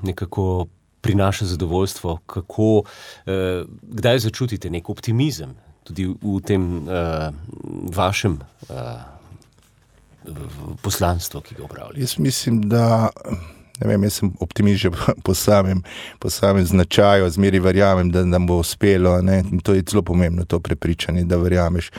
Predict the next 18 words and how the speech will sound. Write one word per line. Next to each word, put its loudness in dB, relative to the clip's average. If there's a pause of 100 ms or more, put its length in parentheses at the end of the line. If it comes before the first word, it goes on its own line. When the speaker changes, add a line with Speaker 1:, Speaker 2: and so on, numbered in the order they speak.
(160)
Speaker 2:
v -4
tisto, -2
kar 0
počneš, -2
a -4
ne. -6 (640)
Eh, 0
in 4
enako 2
skupko 0
z 0
sodelavci, 0
ki -4
pravzaprav 0 (220)
delimo 2
to, -2 (800)
to 2
prepričanje 2